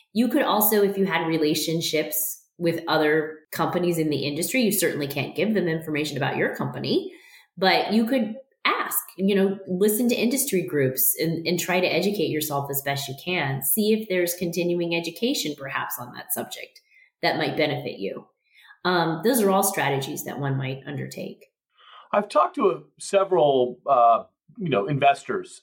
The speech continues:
Speaker 2: in Theranos. And, you know, one of the things that came up several times in those conversations was just how little access they had to the actual lab. Or if they did get access to the lab, it, it wasn't the folks on the team who understood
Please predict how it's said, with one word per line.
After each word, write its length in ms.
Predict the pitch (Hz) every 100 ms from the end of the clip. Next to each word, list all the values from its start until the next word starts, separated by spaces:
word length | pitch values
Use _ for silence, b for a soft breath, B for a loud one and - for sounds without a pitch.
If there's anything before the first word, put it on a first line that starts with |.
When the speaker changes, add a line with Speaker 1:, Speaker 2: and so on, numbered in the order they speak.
| _
Speaker 2:
in 220 | 135 117
Theranos. 720 | 135 113 107 101 95 - - - b b b b _ -
And, 600 | 139 143 139 135 135 131 - _ -
you 140 | 185
know, 100 | 170
one 260 | 151 190 226
of 120 | 214
the 100 | 160
things 600 | - 165 147 143 135 -
that 240 | - 120 -
came 260 | 151 123
up 320 | 123 117 - _ _ _
several 400 | - - 135 123
times 420 | 123 135 127 127 113
in 60 |
those 180 | 113 110
conversations 840 | - 120 110 - 120 117 123 110
was 180 | 110 -
just 180 | 151 147
how 140 | 135
little 260 | 120 113 101
access 480 | 110 110 - 98 -
they 180 | 107 98
had 340 | 101 101 107 - _ _ _ _ -
to 80 | 123
the 160 | 117 117
actual 360 | 110 - 104 98
lab. 420 | 101 98 92 87 -
Or 160 | 139 135
if 80 |
they 120 | 147 135
did 260 | 151 185
get 100 | 185
access 380 | 160 175 - -
to 60 | 117
the 60 |
lab, 280 | 113 113 113 - _ _ _ -
it, 160 | - -
it 60 | 165
wasn't 400 | 180 214 214 160
the 80 | 147
folks 440 | - 151 147 -
on 80 | 139
the 80 | 117
team 400 | - 147 135 123
who 180 | 120
understood 760 | 120 113 107 - 131 123 120